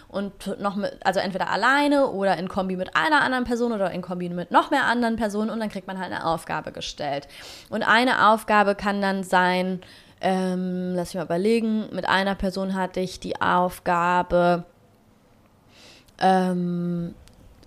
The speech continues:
ja, also es gibt schon auch so, so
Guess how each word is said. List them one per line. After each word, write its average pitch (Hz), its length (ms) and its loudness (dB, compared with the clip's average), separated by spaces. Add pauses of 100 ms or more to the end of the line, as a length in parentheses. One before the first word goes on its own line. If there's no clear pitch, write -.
(1000)
ja, 180 180 4
also 180 180 4
es 180 80 -2
gibt - 140 0
schon 233 120 4
auch 190 140 0
so, 185 180 -4
so 180 240 -6